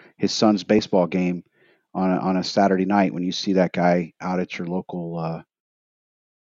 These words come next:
gas station, he's driving by, think about that for a second. Say, You know what? Maybe that guy he's, he, uh, he's doing this job not for the paycheck. He's doing it because he's, he's principled and he loves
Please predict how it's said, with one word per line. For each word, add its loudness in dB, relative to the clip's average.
gas 4
station, -2
he's -6
driving 0
by, 0
think -2
about -2
that -2
for -8
a -8
second. -10
Say, -10
You -6
know 0
what? 0
Maybe -2
that -2
guy -2
he's, -4
he, -6
uh, -6
he's -6
doing 4
this -2
job 0
not -2
for -8
the -6
paycheck. -6
He's -16
doing -4
it -6
because -10
he's, -10
he's -6
principled -2
and -8
he -6
loves -4